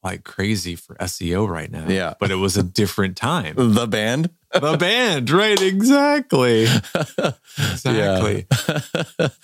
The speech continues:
Speaker 2: That's
Speaker 1: Exactly.
Speaker 2: funny. So, so, uh, yeah, I mean, I guess what, what, <laughs> do you have any advice <laughs> for people?
Speaker 1: Yeah, I
Speaker 2: on,
Speaker 1: mean
Speaker 2: <laughs> like, how to pick a brand that works for you? Like, was there anything that you, like, you learned along that way? <laughs>
Speaker 1: Yeah, yeah, yeah. So what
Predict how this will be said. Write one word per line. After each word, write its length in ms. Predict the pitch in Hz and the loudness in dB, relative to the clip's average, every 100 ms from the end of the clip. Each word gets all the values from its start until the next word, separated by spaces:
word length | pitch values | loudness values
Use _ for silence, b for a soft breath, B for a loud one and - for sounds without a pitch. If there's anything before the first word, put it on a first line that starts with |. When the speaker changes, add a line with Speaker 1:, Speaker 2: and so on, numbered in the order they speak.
| B B B | B B B
Speaker 2:
That's 200 | - 104 | -2 0
Speaker 1:
Exactly. 240 | 113 - - | -2 -2 -2
Speaker 2:
funny. 340 | 95 90 87 104 | 0 -2 -4 -8
So, 480 | - 120 117 110 - b b - | -6 -2 -2 -2 -6 b b -6
so, 300 | - 120 113 | -2 0 2
uh, 40 | |
yeah, 280 | 117 123 95 | 2 0 0
I 60 | 92 | 2
mean, 160 | 104 | 2
I 80 | 104 | 4
guess 260 | 101 101 - | 2 0 0
what, 380 | 110 104 113 | 4 4 4
what, 360 | 104 113 110 107 - | 2 2 2 -2 -2
<laughs> 720 | 101 - - 135 - 165 - | 0 0 0 -2 0 -4 -2
do 80 | 135 | -2
you 60 | 156 | 0
have 100 | 135 | 2
any 160 | 127 | 2
advice 600 | 113 98 98 113 135 - 151 | 2 2 2 2 -2 -2 -4
<laughs> 100 | - | -4
for 160 | - 131 | -2 0
people? 460 | 117 127 - 127 131 B 117 | 2 0 0 -2 -2 B -2
Speaker 1:
Yeah, 360 | 113 180 208 | 0 0 -2
I 80 | 127 | 0
Speaker 2:
on, 60 | 131 | 0
Speaker 1:
mean 220 | 156 143 | 0 2
Speaker 2:
<laughs> 200 | 151 135 | 0 0
like, 260 | 139 120 - B B - | 0 -2 -6 B B -2
how 100 | 117 | 0
to 80 | |
pick 200 | 110 123 | 2 2
a 60 | 120 | 2
brand 380 | 98 104 104 104 | 2 4 4 4
that 80 | 101 | 4
works 240 | 101 95 | 2 0
for 120 | - | 2
you? 320 | 95 92 95 95 | 2 4 4 4
Like, 180 | 90 | 2
was 140 | 90 95 | 2 2
there 100 | 98 | 2
anything 340 | 92 92 95 | 0 0 4
that 160 | 92 90 | 4 4
you, 420 | 87 87 87 - | 2 0 0 -4
like, 180 | 87 87 | -2 -2
you 160 | 87 87 | 0 0
learned 240 | 85 85 | 0 0
along 260 | 85 82 87 | 0 0 0
that 160 | 82 | -2
way? 180 | 85 90 | -2 -2
<laughs> 140 | 85 104 | -2 -2
Speaker 1:
Yeah, 280 | 110 135 165 | -2 0 0
yeah, 160 | 156 | 0
yeah. 300 | 147 147 147 101 | 0 0 -2 -4
So 200 | - 147 | 0 2
what 260 | 143 135 | 2 2